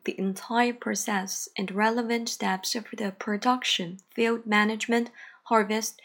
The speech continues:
processing, and market distribution of hybrid maize. If there are special requirements in the recipient country, please follow the specific regulation.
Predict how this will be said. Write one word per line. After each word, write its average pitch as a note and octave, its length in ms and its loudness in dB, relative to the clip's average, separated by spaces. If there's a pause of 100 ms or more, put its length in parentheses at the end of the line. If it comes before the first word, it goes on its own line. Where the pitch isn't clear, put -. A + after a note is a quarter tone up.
(180)
processing, A#3 720 0
and G#3 160 2
market B3+ 340 2
distribution G#3+ 800 0
of A3+ 140 0
hybrid A3 460 2
maize. A3 480 -4 (400)
If A3+ 100 -6
there G3+ 120 2
are - 20 -2
special B3+ 500 6
requirements A#3 760 0
in G#3 200 2
the G3+ 100 -4
recipient B3+ 640 0
country, G#3 580 0 (360)
please C4+ 300 4
follow A3 380 4
the G3 240 -2
specific A#3 720 2
regulation. G#3+ 760 -2